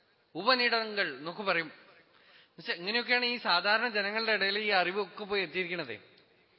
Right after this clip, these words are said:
അതിൽ ഈ ശിശുപാലവധാണ് കഥ. ആ ശിശുപാലൻ ഭഗവാനെ ചീത്ത വിളിക്കണതാണ്. ഇടയ്ക്കിടയ്ക്ക് എണ്ണും, "ഇപ്പൊ എത്രയായി?" എന്ന് ചോദിക്കും,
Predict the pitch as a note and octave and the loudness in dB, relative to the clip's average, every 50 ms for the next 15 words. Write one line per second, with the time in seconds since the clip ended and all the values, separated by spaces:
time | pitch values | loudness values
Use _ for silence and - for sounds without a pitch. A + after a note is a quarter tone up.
0 | _ _ _ _ _ _ _ - C#3 D3+ F#3 G3 G3+ F#3+ D#3 F#3 E3+ - F#3 F3+ | _ _ _ _ _ _ _ -12 -10 -8 -6 -6 -6 -6 -6 -8 -8 -8 -6 -2
1 | G3+ G3+ G#3+ A3 A3+ A3 G#3 F3 G#3 G#3+ G3+ G3+ G3 F3 F3 D#3 D#3+ E3+ - - | 0 0 2 2 2 0 0 2 2 2 2 2 0 -2 -2 0 -2 -4 -4 -6
2 | - - - - _ - - _ _ _ _ _ _ _ _ _ _ - A#2+ C3 | -12 -20 -20 -20 _ -20 -20 _ _ _ _ _ _ _ _ _ _ -20 -18 -16
3 | - - C3 A#2+ - D#3 D3 D#3 E3 E3 E3+ F3+ F#3+ F#3+ D#3 C3+ C3 C#3 D#3+ E3+ | -14 -14 -12 -12 -12 -8 -4 0 0 2 2 0 -2 -2 -4 -4 -4 -4 -4 -4
4 | F3+ E3 - D#3+ D3 - F3+ E3+ D#3+ C#3 D3+ C#3+ C3 B2 A2+ A2 A#2+ C#3 E3 - | -4 -6 -6 -8 -8 -6 -6 -6 -6 -6 -8 -8 -8 -8 -8 -8 -8 -8 -8 -8
5 | F#3+ F3 F3 F3 F3 D3 C#3 C#3+ D3 C#3 B2+ - - - G3 F#3+ F#3+ G3+ G3 F#3+ | -8 -8 -6 -6 -6 -6 -6 -8 -10 -12 -14 -16 -8 -6 -6 -4 -2 2 2 4
6 | F3 F3 E3+ E3+ E3 E3 D3+ C3+ A#2+ - A2+ | 4 2 2 -2 -4 -6 -8 -8 -8 -10 -14